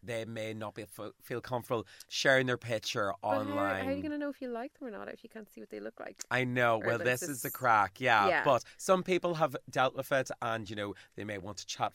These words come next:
Speaker 1: further on with someone. And some people just straight up are saying, "I'm not dealing with the M P N C."
Speaker 2: Okay,
Speaker 1: Mm-hmm.
Speaker 2: fair enough. Good knowledge. Um,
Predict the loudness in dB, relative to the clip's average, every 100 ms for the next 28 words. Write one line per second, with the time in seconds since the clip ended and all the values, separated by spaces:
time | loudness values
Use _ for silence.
0 | 0 2 2 2 0 -2 -4 -2 -2 -4
1 | -10 -2 0 0 -2 -2 -2 -2 -4 -6
2 | -10 -4 2 2 2 0 0 0 0 -2
3 | -4 0 -2 -2 -6 -6 -8 -8 -6 -6
4 | -6 -6 -6 -6 -8 -8 -10 -16 _ -18
5 | -16 -10 -8 -10 -10 -6 0 2 2 0
6 | -2 -4 -8 -2 -2 0 0 0 -2 -4
7 | -12 -16 -20 0 4 6